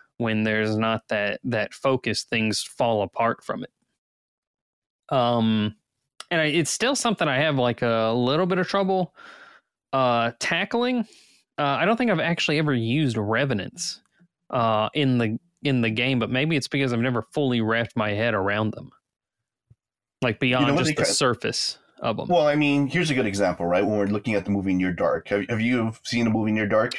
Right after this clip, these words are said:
Speaker 1: Yes, yes, absolutely.
Speaker 2: Right. So we have a, a person who got bitten, and he's halfway through the process, but he's not one thing or another. You leave him alone long enough, he'll probably find his way and or become something. But as of now, he's still a nuisance,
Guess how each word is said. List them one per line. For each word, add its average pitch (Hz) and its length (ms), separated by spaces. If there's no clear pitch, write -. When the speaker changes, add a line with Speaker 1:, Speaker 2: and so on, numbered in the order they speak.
Speaker 1:
Yes, 127 560
yes, 117 260
absolutely. 104 500
Speaker 2:
Right. 113 260
So 147 260
we 135 120
have 139 180
a, 120 220
a - 80
person 113 480
who 104 80
got 107 180
bitten, 123 160
and 98 180
he's 101 220
halfway 101 380
through 107 200
the 95 100
process, - 580
but 110 160
he's 110 140
not 110 180
one 113 220
thing 104 160
or 92 80
another. 113 260
You 101 140
leave 117 120
him 104 120
alone 117 300
long 92 200
enough, 90 300
he'll 110 220
probably 101 280
find 95 240
his 92 160
way 95 140
and 90 120
or 87 120
become 107 260
something. 92 320
But 95 120
as 90 160
of 85 120
now, 107 360
he's 135 160
still 104 220
a 87 40
nuisance, 95 540